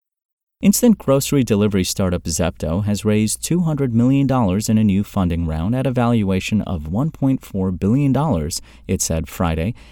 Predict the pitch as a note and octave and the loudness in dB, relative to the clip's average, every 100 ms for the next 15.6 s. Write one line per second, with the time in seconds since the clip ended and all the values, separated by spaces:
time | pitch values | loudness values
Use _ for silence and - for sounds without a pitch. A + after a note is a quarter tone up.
0 | - - D#2 - G#2+ G#2+ A#2 G#2 D#2+ E2+ | -10 -6 -6 -2 0 2 2 2 0 0
1 | G#2 - G2 G#2+ G2+ G#2+ G#2 G#2 G2 F2 | 0 0 0 0 -2 0 0 0 0 -2
2 | E2 C#3 D#3+ A#2 E2+ F2 G#2 F#2+ F2 F2 | -4 -4 -4 -4 -4 -2 -2 -2 -2 -2
3 | D#2 D#2+ - G#2+ B2+ B2+ - A#2+ C3 A#2 | -4 -4 -2 0 0 -2 -4 -4 -2 -2
4 | B2 - A#2+ B2 E2 - - - - - | -4 -6 -4 -4 -4 -6 -14 -20 -20 -8
5 | A2+ D#3 E3+ D3+ C3+ C3 - G2 B2+ - | -2 0 2 2 2 0 -4 0 0 0
6 | C3+ B2+ G2 B2 A#2+ B2 A2 G#2 F#2+ - | 0 0 0 -2 0 2 2 2 0 0
7 | A2+ G2 F#2+ - G2 F2 - A#2 A#2+ G2 | 0 0 -2 -4 -4 -2 0 2 2 0
8 | E2 G2+ F#2 F2+ E2 - - G#2 D#2+ - | 0 -2 0 -2 -4 -4 -4 -2 -4 -6
9 | - A2 - F#2 D#2 - _ _ - - | -6 -6 -4 -4 -4 -8 _ _ -8 -2
10 | C#3+ - - - C3 B2+ B2+ A#2+ G2 A#2+ | -2 -2 -6 -2 2 2 2 0 0 0
11 | - - F#2 F2 F2 - G#2 - F#2+ F#2 | -2 -4 -2 0 -2 0 0 2 0 0
12 | E2+ E2 F2+ F2 - - A2+ A2+ G2 F#2+ | -2 -4 -2 -6 -6 -2 0 0 0 0
13 | D3 G3 F#2 F2+ E2 - E2 F2 G#2 E2+ | 2 0 0 -2 -4 -4 -2 -2 -2 -4
14 | - C3+ A#2 E2+ F2+ - G#2 - F#2+ F#2+ | -2 -2 0 -2 -2 -4 -6 -4 -4 -2
15 | D#2+ - G#2 - G2 - | -4 -4 -4 -2 -4 -6